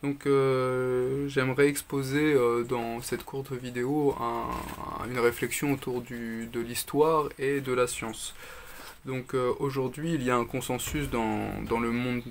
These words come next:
scientifique et philosophique qui, euh, qui, qui se pose la question à savoir, est-ce que l'histoire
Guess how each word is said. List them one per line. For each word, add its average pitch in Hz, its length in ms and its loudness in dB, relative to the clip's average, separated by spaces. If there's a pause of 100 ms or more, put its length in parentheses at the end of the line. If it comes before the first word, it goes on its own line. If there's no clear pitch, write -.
scientifique - 760 -4
et 117 80 0
philosophique 120 720 -2
qui, 151 340 2
euh, 107 640 6
qui, 107 680 -8
qui - 120 -12
se 123 120 -4
pose 139 260 -2
la 127 100 0
question 127 300 -2
à 143 60 -2
savoir, 147 760 6
est-ce 135 220 -4
que - 100 -6
l'histoire 143 600 2